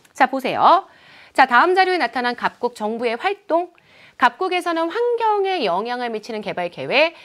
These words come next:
사업 추진에 대해서 정부가 해당 계획과 사업이 환경에 미치는 영향의 정도를 미리 예측하고 평가해요. 그죠? 그리고 이를 바탕으로 환경에 미치는 영향이 부정적으로 예상되는 개발 계획,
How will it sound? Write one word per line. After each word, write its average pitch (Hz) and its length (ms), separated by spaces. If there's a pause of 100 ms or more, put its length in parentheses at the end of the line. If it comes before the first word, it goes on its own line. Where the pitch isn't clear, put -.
(120)
사업 294 300
추진에 294 340
대해서 202 380
정부가 196 600 (280)
해당 403 440
계획과 190 720
사업이 285 420
환경에 403 460
미치는 226 340
영향의 226 420
정도를 202 460 (280)
미리 311 480
예측하고 220 460
평가해요. 233 880
그죠? 285 220 (480)
그리고 370 200
이를 330 240
바탕으로 277 440
환경에 294 380
미치는 220 320
영향이 185 720
부정적으로 214 720
예상되는 156 500
개발 190 320
계획, 226 400